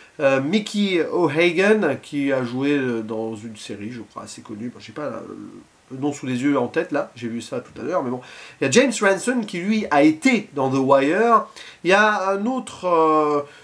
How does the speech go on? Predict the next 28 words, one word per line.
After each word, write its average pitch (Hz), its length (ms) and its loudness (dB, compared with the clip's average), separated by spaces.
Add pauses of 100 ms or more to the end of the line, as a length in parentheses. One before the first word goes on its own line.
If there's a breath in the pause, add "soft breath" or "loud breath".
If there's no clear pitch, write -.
(160 loud breath)
acteur 160 320 0
peu 214 160 4
connu, 214 380 2
mais 160 160 2
qui, - 140 -12
depuis, 185 500 -6
je - 100 -8
crois, 196 220 2
a 175 40 6
une 151 140 -2
petite - 380 -14
carrière, 190 600 2 (360 loud breath)
Karen, 240 580 4 (280 loud breath)
euh, 139 100 0
Karagolian, 185 1120 2
qui 151 160 -8
joue 165 220 2
un 135 100 4
chauffeur 220 640 2
de 185 80 0
taxi 175 680 -6 (160)
d'origine 165 760 -4 (140)
arménienne, 180 880 -2 (580 loud breath)
et 214 260 2
qui - 120 -8
sera 185 280 4
dans 160 140 4
Anora, 135 460 0